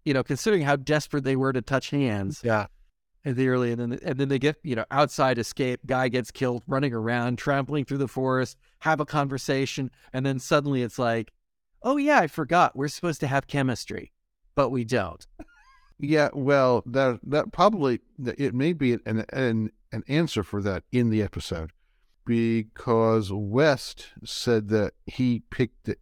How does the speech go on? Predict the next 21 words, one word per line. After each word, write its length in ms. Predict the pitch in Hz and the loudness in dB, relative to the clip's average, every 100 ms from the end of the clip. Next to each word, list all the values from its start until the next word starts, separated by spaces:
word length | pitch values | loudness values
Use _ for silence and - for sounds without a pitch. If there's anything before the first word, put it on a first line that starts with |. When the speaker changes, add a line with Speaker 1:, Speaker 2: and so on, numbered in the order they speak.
| 113 | -4
Speaker 2:
uh, 40 | |
he 240 | 107 123 | 0 2
very 320 | 104 110 127 113 | 2 2 0 0
quickly 400 | - 123 107 95 | -2 -2 -2 -2
realized 680 | 104 107 95 87 80 - | 0 2 0 -2 -4 -8
that 180 | 101 - | -6 -6
she 220 | - 104 | -4 -4
was 300 | 98 90 95 | -2 -4 -4
not 380 | 98 98 95 87 _ _ _ _ _ - | -2 0 0 -2 _ _ _ _ _ -20
Kylan. 520 | - 113 110 87 78 - _ _ _ _ | -6 -2 0 -2 -6 -10 _ _ _ _
Speaker 1:
Yeah, 200 | - 214 | 0 4
but 120 | 208 208 | 4 4
I 60 | |
don't 160 | 233 240 | 2 0
think 140 | 240 | -2
he 80 | 208 | -2
picked 220 | 226 233 | -4 -4
her 80 | 208 | -2
up 80 | 196 | 0
that 220 | 190 160 | 0 0
fast. 580 | - 113 92 82 - - | -2 -4 -4 -8 -14 -20